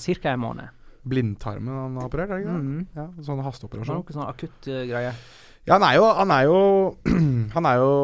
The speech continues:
Speaker 2: jeg håper å si, instrumental for, eh, for det Real Madrid-laget, og har vært, eh, i systemene til Lopetegui på lands-, U-landslag, så å erstatte han og den rollen han, eh, utfyller i, i Real Madrid, er ikke bare bare, og jeg tror, ehm,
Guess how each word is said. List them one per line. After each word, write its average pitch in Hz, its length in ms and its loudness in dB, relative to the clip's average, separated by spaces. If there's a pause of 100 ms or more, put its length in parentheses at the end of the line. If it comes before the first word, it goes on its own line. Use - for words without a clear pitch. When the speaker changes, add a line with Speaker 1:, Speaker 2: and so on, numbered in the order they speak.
(160)
Speaker 2:
jeg 143 100 0
håper 139 120 -4
å - 20 -2
si, 151 80 0
instrumental 139 760 2
for, 143 240 4
eh, 139 340 6
for 139 200 2
det 131 420 6
Real 131 120 4
Madrid-laget, 120 600 4
og 127 240 6
har 127 160 2
vært, - 400 -2
eh, 120 160 6
i 123 220 4
systemene 113 600 -2
til 120 140 0
Lopetegui 110 480 -2
på 117 260 0
lands-, 107 380 -4
U-landslag, 113 720 -2
så - 160 -2 (160)
å 123 320 0
erstatte 120 480 -4
han 123 460 -2
og 113 80 -6
den 120 180 0
rollen 110 280 0
han, 107 380 -4 (680)
eh, 120 100 2
utfyller 120 540 2
i, 117 340 4
i 120 60 6
Real 120 160 4
Madrid, 123 280 4
er 113 200 0
ikke 147 140 -4
bare 120 260 4
bare, 104 300 2
og 202 60 4
jeg 156 160 2
tror, 123 360 0
ehm, 123 800 0